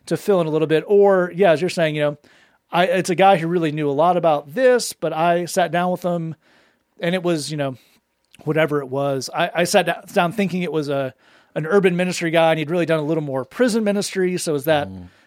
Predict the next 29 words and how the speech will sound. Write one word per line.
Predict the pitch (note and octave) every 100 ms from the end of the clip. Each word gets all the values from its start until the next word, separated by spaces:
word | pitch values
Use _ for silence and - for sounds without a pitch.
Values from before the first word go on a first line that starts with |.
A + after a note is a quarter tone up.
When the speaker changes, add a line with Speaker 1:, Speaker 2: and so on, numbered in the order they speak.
| -
Speaker 1:
is | D#3+
there | F3+
enough | D#3 -
carryover | - A3+ A3 G#3
there? | F#3+ F#3
Do | D#3+
I | D3
have | - F3+ F#3
to | F#3
find | F3+ E3
someone | F3 E3+ D#3
who's | D3
done | D#3 D#3 D3 - - _ _
church | - G3+ G3 -
planting | G3 F3+ F3+ E3+ E3
in | E3+ F#3+ D#3
this | F3+
city | - F#3 E3+ F3+ E3+
for | E3+ E3
this | E3 -
denomination? | E3 D#3+ D#3+ D3 D#3 - C#3+ C#3+
That | F#3+ F#3+
kind | D#3+
of | C#3
Speaker 2:
Mm-hmm. | F#2+ G#2 G2 F#2+
Speaker 1:
very | F#3 F#3
specific. | - D#3 F#3+ D#3+
So, | - E3+ F#3
but | F3 G3+